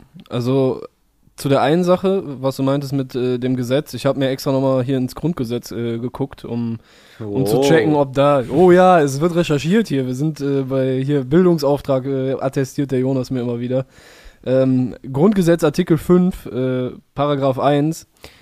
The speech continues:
Speaker 1: „Jeder hat das Recht, seine Meinung in Wort, Schrift und Bild frei zu äußern und zu verbreiten und sich aus allgemein zugänglichen Quellen ungehindert zu unterrichten. Die Pressefreiheit und die Freiheit der Berichterstattung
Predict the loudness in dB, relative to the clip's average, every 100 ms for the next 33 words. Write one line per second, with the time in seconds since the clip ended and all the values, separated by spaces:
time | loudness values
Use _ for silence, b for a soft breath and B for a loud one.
0 | B 4 4 4 2 2 0 0 2 2
1 | 2 2 2 2 0 2 0 0 -4 -4
2 | -2 -4 2 2 2 0 0 0 0 0
3 | 0 0 -2 -2 -4 -4 -4 -4 0 0
4 | 2 -2 -4 -4 -2 -2 -2 0 0 2
5 | 0 0 -2 -6 -6 -2 0 -2 -2 -6
6 | -4 0 0 0 B B B B 2 4
7 | 2 2 -2 -2 -4 -2 -2 -4 -4 -6
8 | -6 -10 -4 -2 -2 -2 0 2 -2 -6
9 | -4 0 0 -2 -6 -8 -6 -8 -4 -4
10 | -2 -4